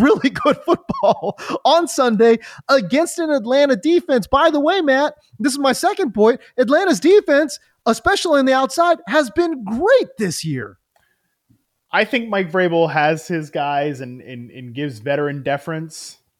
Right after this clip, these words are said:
Speaker 2: You know, I, I kinda think he's that coach, and maybe Will Levis just need to
Speaker 1: You're
Speaker 2: earn it a
Speaker 1: giving
Speaker 2: little
Speaker 1: def-,
Speaker 2: more. I don't
Speaker 1: you're
Speaker 2: know.
Speaker 1: giving deference to Malik <laughs> Willis,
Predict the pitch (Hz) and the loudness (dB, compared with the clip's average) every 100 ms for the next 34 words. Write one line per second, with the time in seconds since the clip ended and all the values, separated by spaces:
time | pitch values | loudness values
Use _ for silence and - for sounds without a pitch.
0 | _ _ _ _ _ - 160 156 160 117 | _ _ _ _ _ -16 -10 -8 -8 -10
1 | 160 170 160 139 131 120 113 117 127 - | -20 -20 -12 -12 -10 -12 -10 -8 -10 -10
2 | 139 165 - - 131 120 127 131 127 123 | -10 -10 -14 -20 -16 -12 -10 -8 -8 -6
3 | 131 127 123 120 - 123 131 131 127 139 | -6 -6 -8 -10 -12 -16 -12 -14 -10 -2
4 | 285 165 247 214 240 147 143 247 294 - | -2 0 0 0 -2 -2 0 0 -2 -10
5 | - 262 269 240 302 208 139 226 294 - | -6 -2 0 0 0 -2 -2 0 0 0
6 | 262 - 190 160 156 170 220 294 294 202 | -4 -2 0 0 0 0 2 2 2 -4
7 | 208 247 - 294 - 320 - | 2 2 2 -2 0 -4 -6